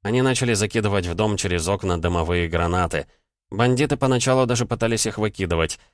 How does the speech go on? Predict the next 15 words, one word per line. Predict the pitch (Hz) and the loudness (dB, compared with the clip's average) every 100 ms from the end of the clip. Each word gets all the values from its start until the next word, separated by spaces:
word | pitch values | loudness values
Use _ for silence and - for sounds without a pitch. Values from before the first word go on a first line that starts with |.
| _ _ | _ _
Раздался | - 98 87 95 101 101 95 | -2 0 2 2 4 2 0
выстрел | 90 - 98 92 | 0 0 2 2
снайпера, | 87 104 101 92 90 87 - | 2 2 0 0 0 -2 -4
вскрик. | - - 85 78 - - _ _ _ - | -6 -4 -2 -2 -6 -16 _ _ _ 0
Байкалов | 113 127 139 139 | 0 4 4 4
умудрился | 135 127 131 131 127 | 4 4 4 4 2
сквозь | 120 - 113 104 | 0 0 2 2
листву | 107 95 - 120 | 2 0 0 0
влепить | 107 92 85 101 | 0 -2 -2 -4
кому-то | - 87 87 87 | -2 -2 0 -2
пулю. | 80 95 90 76 - _ _ - | -2 0 0 -2 -6 _ _ -6
Надеюсь, | 87 95 107 120 113 | -2 0 0 0 -2
что | - 104 | -2 -2
в | 92 | -2
башку. | 85 90 - - 80 71 | 0 -2 -2 -2 -2 -2